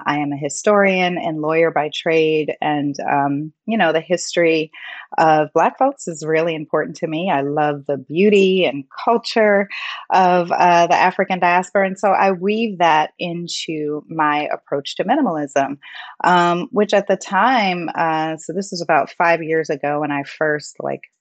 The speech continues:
really honed in on this approach. Um, it was very unconventional, right? I think people think of minimalism, number one, it evokes this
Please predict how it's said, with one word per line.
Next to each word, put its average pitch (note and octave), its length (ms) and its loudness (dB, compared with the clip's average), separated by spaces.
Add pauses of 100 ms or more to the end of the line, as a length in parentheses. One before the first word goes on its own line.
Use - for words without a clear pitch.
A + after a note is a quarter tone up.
(120)
really E3 520 0
honed D3+ 340 -2
in D3 120 0
on C#3+ 160 -2
this D3 200 -8
approach. F#3 540 0 (440)
Um, F3+ 380 2
it G3 80 4
was B3 220 4
very C#4+ 560 0
unconventional, G3+ 920 0
right? D3 340 0
I D#3+ 100 0
think E3+ 460 -4
people F3+ 480 2
think E3+ 260 -4
of D3+ 100 0
minimalism, E3 840 0 (460)
number D#3 360 0
one, G3+ 340 2
it E3+ 100 2
evokes D3 480 0
this - 600 -2